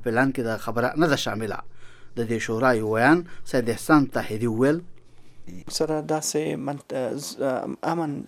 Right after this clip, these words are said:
Speaker 2: منطقه هیڅ نه دی پیشنهاد شوی او په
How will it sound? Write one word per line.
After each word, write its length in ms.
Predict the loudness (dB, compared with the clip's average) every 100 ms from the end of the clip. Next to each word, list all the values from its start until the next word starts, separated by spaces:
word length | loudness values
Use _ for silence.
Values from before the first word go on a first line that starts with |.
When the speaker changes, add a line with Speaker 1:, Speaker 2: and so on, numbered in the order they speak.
| _ -6
Speaker 2:
منطقه 360 | -4 -6 -4 -2 0
هیڅ 180 | 2 2 0 0 0 0 0 0
نه 60 | 0
دی 80 | -2
پیشنهاد 340 | -2 -2 -4 -2
شوی 200 | -2 -2 -2 -12 -18 -8 0
او 80 | 2 2 0
په 60 | 0